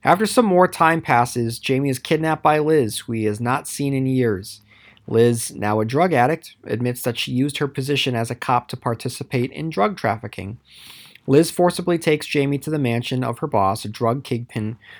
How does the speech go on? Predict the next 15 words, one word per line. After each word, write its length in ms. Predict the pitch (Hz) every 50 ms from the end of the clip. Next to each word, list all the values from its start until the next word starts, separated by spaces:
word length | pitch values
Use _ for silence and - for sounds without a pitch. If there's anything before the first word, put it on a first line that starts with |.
| - _
who 120 | _ 135 131
is 80 | 123 -
hiding 260 | 135 123 123 131 139
what 160 | 135 143 139
Liz, 300 | 131 123 120 120 120 - _ _ _ _ _ _ _ _ _ _ _ -
uh, 300 | - 117 113 110 107 110
believes 420 | 123 123 123 123 120 120 120 -
is 100 | 123 123
to 100 | - -
be 360 | 131 131 117 117 113 113 113 -
a 260 | - - 113 110 107
giant 340 | 110 110 117 110 110 113 120
supply 360 | - 127 120 - 107 98 98
of 80 | 104 107
Oxycontin. 680 | 95 95 104 - - 127 156 156 151 - 90 107 117